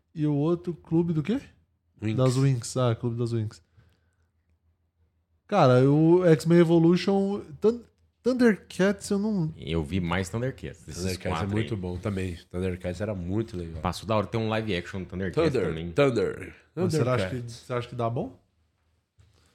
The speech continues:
Speaker 3: Cara, depende de quem produzir.
Speaker 1: Porque live action é muito a linha entre ficar legal e ficar uma grande, gigantesca bosta
Speaker 2: É,
Speaker 1: é muito
Speaker 3: é.
Speaker 1: próxima, né?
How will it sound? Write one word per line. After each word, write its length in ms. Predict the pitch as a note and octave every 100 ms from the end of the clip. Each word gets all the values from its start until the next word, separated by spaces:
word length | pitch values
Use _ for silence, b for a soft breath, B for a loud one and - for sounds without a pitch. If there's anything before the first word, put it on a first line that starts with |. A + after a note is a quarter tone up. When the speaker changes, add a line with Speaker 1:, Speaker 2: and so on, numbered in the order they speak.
| _ _
Speaker 3:
Cara, 220 | - F#2+ D#2+
depende 320 | F2+ - F2+
de 60 | -
quem 100 | G#2
produzir. 360 | G#2+ A2+ A#2
Speaker 1:
Porque 100 | C#3+
live 340 | C3+ C3+ C#3 C#3
action 360 | D3 - F3+
é 60 | F3
muito 920 | D3+ G#3 G#3+ B3 A#3+ G#3+ F#3 D#3+ C#3+
a 100 | C#3+
linha 340 | C#3+ D#3 E3+ E3+
entre 240 | D#3+ E3
ficar 300 | E3 E3+ E3+
legal 520 | E3 E3+ D3 D3 C#3+
e 60 | C#3
ficar 320 | D3+ C#3+ D3
uma 180 | D3+ D3+
grande, 1040 | C#3 B2+ C3+ F#3 G3+ B3+ B3+ F3+ F#3 D#3+ D3
gigantesca 720 | D#3 E3+ D#3+ C#3+ D#3+ - C#3+
bosta 520 | B2+ C3+ D3+ F#3 F3
Speaker 2:
É, 40 |
Speaker 1:
é 40 | D#3+
muito 260 | D3+ F3
Speaker 3:
é. 80 | E3+
Speaker 1:
próxima, 420 | C#3+ B2+ - B2
né? 100 | B2